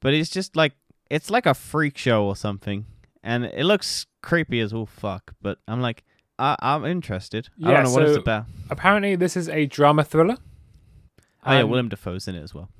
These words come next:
Speaker 2: Yes, the very quick, uh, synopsis is a corrupt con man teams up with a female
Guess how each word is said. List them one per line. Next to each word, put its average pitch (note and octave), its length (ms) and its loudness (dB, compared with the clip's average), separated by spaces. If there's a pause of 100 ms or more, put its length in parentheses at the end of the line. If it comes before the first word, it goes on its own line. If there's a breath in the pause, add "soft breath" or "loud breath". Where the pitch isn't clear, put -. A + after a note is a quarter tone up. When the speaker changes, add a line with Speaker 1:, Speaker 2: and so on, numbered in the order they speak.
Speaker 2:
Yes, C#3 280 -10
the D3 120 -6
very F#3 180 0
quick, - 520 -6
uh, D3 160 4
synopsis D3 480 -2
is C#3 300 -4
a C#3 120 -4
corrupt - 480 -2
con E3 240 0
man D#3+ 260 2
teams G3+ 320 -2
up D#3+ 240 4
with C3 180 -6
a B2+ 60 -4
female F#3+ 640 -2